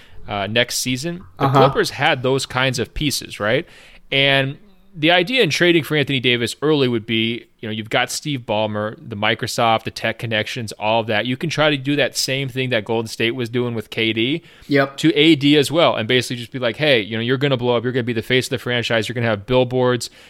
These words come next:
Speaker 1: uh, in downtown Staples Center. You're gonna be the guy," rather than trying to save the two max slots for the summer, use one of them on A D and then use him as your lure to try to go get a Kawhi Leonard or, or somebody else this summer.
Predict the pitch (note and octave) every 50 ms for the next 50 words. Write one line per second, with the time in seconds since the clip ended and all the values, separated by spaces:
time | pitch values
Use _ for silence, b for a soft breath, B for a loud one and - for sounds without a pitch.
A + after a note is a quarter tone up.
0 | b b b A2 G#2+ G#2 A#2+ A#2+ A2+ B2+ A#2+ A#2+ B2 - B2+ B2 A#2 G#2 - -
1 | B2+ A#2+ - A#2+ - - B2+ A#2+ A#2 A#2 A2+ A2+ A#2 - _ _ - D#3 C#3+ C3
2 | B2+ C#3+ C#3+ B2 C#3+ C#3 C3+ A#2+ A2+ B2 B2 A#2 A2+ G#2+ A#2 A2+ A#2 A#2 A#2+ A#2
3 | A2+ b b b b b b - A#2 B2 C3+ D3+ E3 D#3 D3 D3 C3 - C3 C3+
4 | C3+ B2+ A2+ - - C3 C3 A#2+ A#2+ A2+ - - C#3+ C3+ A#2+ A#2+ B2 B2 A#2 -
5 | - B2 A#2 A#2 - - A#2+ G#2+ G2+ - - E3 F3+ D#3+ C#3 C3+ C3+ C3+ - b
6 | b b b b - - - - - - - D3+ D#3 C#3+ C3+ C#3 C#3 C#3 C3+ -
7 | B2 B2+ C3 B2+ A2+ A#2+ B2+ B2 C3 - C3 B2+ C#3 C#3 C3+ C3 C3 C#3 C#3+ B2+
8 | - - - D#3+ E3 D3 C3 A#2 A2+ A#2 A2 A2+ A#2+ B2 A#2+ G#2+ G2+ G#2 A#2 B2
9 | B2+ B2 A#2+ - - - - B2 A#2+ A#2 A#2 A2 A#2+ A#2 A2+ A2 A#2 A#2 A2 G#2
10 | - - A#2 G#2 G2+ G#2 G2+ G#2 G#2 G2+ G2+ G2+ F#2+ G2 G2+ - A2+ A2 - B2
11 | A2+ - - B2+ A#2+ A2 A2 G#2+ G#2+ G#2 G2+ G2 - - G2 - - - A2+ G#2
12 | F#2+ F#2 F2+